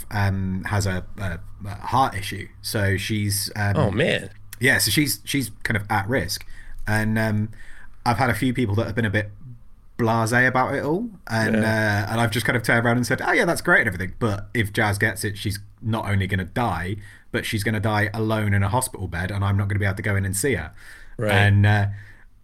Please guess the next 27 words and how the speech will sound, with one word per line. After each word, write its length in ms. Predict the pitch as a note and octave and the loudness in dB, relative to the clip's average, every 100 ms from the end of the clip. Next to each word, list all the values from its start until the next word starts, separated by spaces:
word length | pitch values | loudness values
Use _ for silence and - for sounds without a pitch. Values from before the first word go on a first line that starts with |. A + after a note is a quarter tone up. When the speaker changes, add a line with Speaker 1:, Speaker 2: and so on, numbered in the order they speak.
| - - C3 | -20 -4 2
Speaker 1:
and 80 | |
it, 140 | C3 - | 2 0
it's 140 | C3 B2+ | 0 4
amazing 440 | A#2 A#2+ G#2+ G2+ | 6 6 6 4
how 220 | - G2+ | 4 4
quickly 420 | G2+ - A#2 G#2 F#2 | 2 0 -2 0 0
that 160 | G2 | -2
just 180 | G2+ G#2 | -2 -2
shuts 540 | - - - G2+ G2+ | 2 4 4 4 0
a 60 | G2 | 0
conversation 600 | G2+ F#2 G#2 F#2 - F2+ | 0 0 2 0 0 -2
down, 340 | F#2 F2 E2 D#2+ - - - - - - | 0 -2 -4 -8 -12 -14 -16 -18 -18 -8
like, 400 | G2+ F#2 F#2 G2 - - - - - - - - - - | -2 -2 -2 -6 -14 -18 -20 -20 -12 -8 -8 -10 -14 -4
because, 280 | E3 A#2 D#3 - A#3 | 0 4 6 6 6
<laughs> 140 | - | 4
because 200 | C#3+ D#3+ | 2 4
they 100 | D3+ | 4
go 180 | C#3 C#3+ | 6 4
from 180 | D3+ C3+ | 2 2
being 260 | D3 C3+ | 4 4
like, 280 | C3 B2+ C3+ - - - | 4 2 0 -6 -14 0
"Oh 220 | B3+ B3+ A3+ | 6 8 8
yeah, 340 | A3 G#3+ F#3 | 8 8 10
it 120 | F3+ F3 | 8 6
doesn't 280 | F3+ E3 C#3+ | 6 4 6
really 280 | D3+ C#3 | 6 6
matter," 320 | C#3 D#3 A2 | 6 4 4